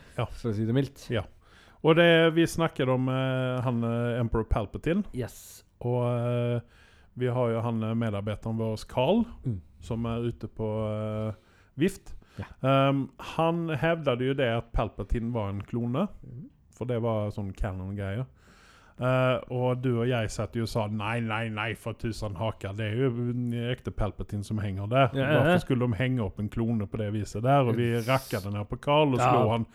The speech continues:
Speaker 2: tull,
Speaker 1: slo
Speaker 2: Carl.
Speaker 1: han med, ja, vi
Speaker 2: Tull.
Speaker 1: slo han med stener, helt
Speaker 2: Ja,
Speaker 1: enkelt.
Speaker 2: ja, kjepp og jag, ta han vekk fra studion.
Speaker 1: Yes.
Speaker 2: Ja.
Speaker 1: Men, eh, nå er det sånn at nå er det vi som får egg på våre fjes,
Speaker 2: Ja.
Speaker 1: fordi at nå er de,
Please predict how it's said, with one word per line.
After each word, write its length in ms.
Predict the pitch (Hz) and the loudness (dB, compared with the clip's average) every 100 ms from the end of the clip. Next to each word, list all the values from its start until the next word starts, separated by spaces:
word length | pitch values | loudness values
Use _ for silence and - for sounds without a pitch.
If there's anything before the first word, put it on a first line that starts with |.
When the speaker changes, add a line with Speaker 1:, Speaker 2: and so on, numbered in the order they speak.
| - | 0
Speaker 2:
tull, 180 | - 226 | 6 8
Speaker 1:
slo 200 | 202 226 | 10 12
Speaker 2:
Carl. 160 | 196 147 | 12 12
Speaker 1:
han 140 | 160 | 12
med, 140 | 170 180 | 6 6
ja, 120 | 208 | 6
vi 100 | 240 | 8
Speaker 2:
Tull. 100 | 226 | 10
Speaker 1:
slo 80 | 220 160 | 10 10
han 120 | 147 | 8
med 100 | 156 | 4
stener, 460 | - 156 165 135 104 | 2 2 4 2 4
helt 80 | |
Speaker 2:
Ja, 140 | 131 131 117 | 8 8 8
Speaker 1:
enkelt. 220 | 180 220 | 4 0
Speaker 2:
ja, 140 | - 330 | 0 0
kjepp 500 | 320 - 240 - _ | -2 -2 -2 -6 _
og 100 | 208 | 4
jag, 380 | 196 180 170 151 147 | 6 8 6 4 0
ta 80 | 156 | 2
han 140 | 156 | 2
vekk 160 | 143 139 | 0 -2
fra 100 | 147 | -4
studion. 400 | 131 120 110 113 - | -4 -2 -2 -2 -6
Speaker 1:
Yes. 400 | 147 117 - - | -2 -2 -2 -2
Speaker 2:
Ja. 140 | 127 117 - - | -2 -2 -6 -10
Speaker 1:
Men, 260 | 185 185 196 | 2 4 6
eh, 140 | 196 | 6
nå 120 | 196 196 | 8 8
er 120 | 190 | 8
det 100 | 170 | 8
sånn 220 | - 185 | 4 4
at 140 | 151 165 | 4 2
nå 80 | |
er 40 | 175 | 4
det 140 | 185 | 4
vi 240 | 180 196 117 | 4 4 4
som 200 | - 135 | 2 -2
får 160 | 170 160 | 2 2
egg 100 | 123 | 4
på 100 | 139 135 | 2 4
våre 240 | 135 147 | 4 2
fjes, 420 | 170 190 202 - | 6 6 4 0
Speaker 2:
Ja. 180 | 247 170 | -6 0
Speaker 1:
fordi 240 | 143 135 139 | 2 4 4
at 140 | 131 | 2
nå 160 | 151 147 | 0 0
er 300 | 151 147 131 | 2 4 2
de, 200 | 123 135 | 2 -2